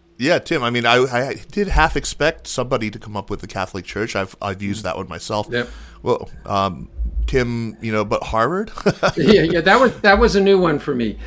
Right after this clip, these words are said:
Speaker 1: Yeah,
Speaker 2: Um,
Speaker 1: me too, me too.
Speaker 2: uh, uh, Li-, I'm with, I'm with Liz and with Ken, the, uh, at the Catholic Church, and I find it most useful for exactly the reasons that Liz gave. And it, but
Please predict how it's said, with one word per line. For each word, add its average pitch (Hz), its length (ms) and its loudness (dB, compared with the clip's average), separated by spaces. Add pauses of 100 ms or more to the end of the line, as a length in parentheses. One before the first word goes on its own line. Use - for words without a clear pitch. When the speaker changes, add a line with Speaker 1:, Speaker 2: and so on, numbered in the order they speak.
(240)
Speaker 1:
Yeah, 120 160 6
Speaker 2:
Um, 117 60 4
Speaker 1:
me 120 80 2
too, 107 220 -2
me 87 100 -8
too. - 160 -16 (100)
Speaker 2:
uh, - 40 2
uh, 175 480 2 (220)
Li-, 208 440 2
I'm 175 240 4
with, 196 180 0
I'm 156 220 2
with 175 160 -2
Liz 160 260 2
and 151 200 -2
with 143 180 -6
Ken, 139 380 -4
the, 131 260 0
uh, 131 160 -2
at 156 160 -2
the 156 80 0
Catholic 131 380 -2
Church, 104 320 -8
and 131 160 -6
I 135 60 -4
find 160 220 0
it 156 120 -2
most 156 240 -2
useful 143 260 -4
for 127 240 -4
exactly 131 560 -4
the 117 120 -4
reasons 107 520 -4 (120)
that 120 200 -4
Liz 117 300 -6
gave. 123 480 -4 (580)
And 131 260 -4
it, 139 260 -4 (260)
but 180 140 4